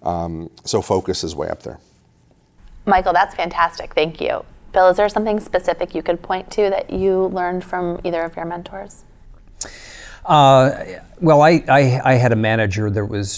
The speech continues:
Speaker 3: super great at, uh, communication and being able to help, uh, improve my style in, in, in working with, within somebody's, um,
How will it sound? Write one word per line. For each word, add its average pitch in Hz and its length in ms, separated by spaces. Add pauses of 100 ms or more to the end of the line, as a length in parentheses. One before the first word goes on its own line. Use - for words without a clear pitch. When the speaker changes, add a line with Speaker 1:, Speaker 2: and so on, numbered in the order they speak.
Speaker 3:
super - 440
great 104 300
at, 101 240
uh, 95 260 (100)
communication 113 1040 (180)
and 104 840
being 107 280
able 101 320
to 98 160
help, 101 480 (500)
uh, 98 520 (160)
improve 117 500
my 113 260
style 92 880
in, 101 720 (280)
in, 113 320
in 107 340
working 120 400
with, 104 520 (120)
within 131 340
somebody's, 110 880
um, 90 380